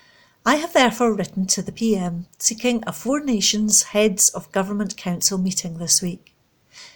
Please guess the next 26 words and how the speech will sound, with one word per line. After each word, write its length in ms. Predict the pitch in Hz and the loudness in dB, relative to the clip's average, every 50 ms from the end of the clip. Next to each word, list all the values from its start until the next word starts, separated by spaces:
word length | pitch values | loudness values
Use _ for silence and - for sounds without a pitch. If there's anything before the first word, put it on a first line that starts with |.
| _ _ _ _ - | _ _ _ _ -8
The 100 | - 190 | -4 0
current 340 | - 262 277 277 233 220 - | 2 4 4 4 2 2 4
Westminster 600 | 208 214 208 - - - 196 185 - - - 214 | 4 4 4 4 2 0 0 0 0 0 0 0
paralysis 760 | 208 - - 240 240 226 202 180 170 160 - - 190 180 - | -2 -2 0 0 2 2 0 0 0 0 0 0 2 0 0
can't 500 | - - - - 220 220 202 185 180 - - | -2 -2 -4 0 2 2 2 2 -2 -6 -4
go 160 | - 190 185 - | -2 -4 -2 -2
on. 360 | - 190 196 180 170 160 160 - _ _ _ _ _ _ _ _ _ - | -2 -2 -2 -2 -4 -6 -10 -14 _ _ _ _ _ _ _ _ _ -4
People 440 | - 302 - - 175 160 160 - - | -2 -2 -2 -4 -8 -8 -8 -8 -2
need 220 | - 202 220 220 | 2 4 4 4
help 420 | 220 - - 196 190 185 - - - _ _ - | 4 0 0 0 0 0 -2 -4 -10 _ _ -6
now." 440 | 180 175 180 180 180 175 165 165 160 _ _ _ _ _ _ _ _ _ - - - _ _ _ _ _ _ _ _ _ - - - _ _ _ _ _ _ - | -4 -2 0 0 0 -2 -4 -6 -10 _ _ _ _ _ _ _ _ _ -20 -20 -20 _ _ _ _ _ _ _ _ _ -20 -20 -20 _ _ _ _ _ _ 2
Asked 380 | 277 339 381 - - - - - _ _ | 2 4 4 4 0 0 0 -6 _ _
if 180 | - 233 240 - | 0 0 0 0
the 60 | - | -4
P 260 | 220 - - 254 262 | -8 -4 -2 2 4
M 180 | 254 240 202 180 | 4 4 4 4
will 120 | 196 208 | 2 0
convene 480 | 202 202 - 220 214 208 214 202 185 190 - | -2 -2 -2 -2 0 2 0 0 0 -2 -4
an 140 | - 175 160 | -6 -6 -4
emergency 640 | 160 170 185 233 247 240 - 190 - - - - | 0 2 4 4 4 2 0 -2 0 0 0 0
meeting, 460 | 175 170 175 - - 208 214 220 220 - - - - - - _ _ _ _ _ _ _ _ _ _ - | 0 -4 -4 -2 -2 0 0 0 -2 -4 -16 -20 -20 -20 -20 _ _ _ _ _ _ _ _ _ _ 0
a 60 | 233 | 2
Number 220 | 269 359 415 - | 2 2 2 2
Ten 380 | 381 - - 240 226 220 220 226 | 2 2 4 4 6 6 6 6
spokesperson 840 | 220 - - - 190 185 - - - - 196 175 170 - - 196 190 | 4 2 2 2 0 0 0 -2 0 0 0 0 2 2 2 2 2
said, 320 | 185 - 214 208 208 202 | 2 4 4 2 0 0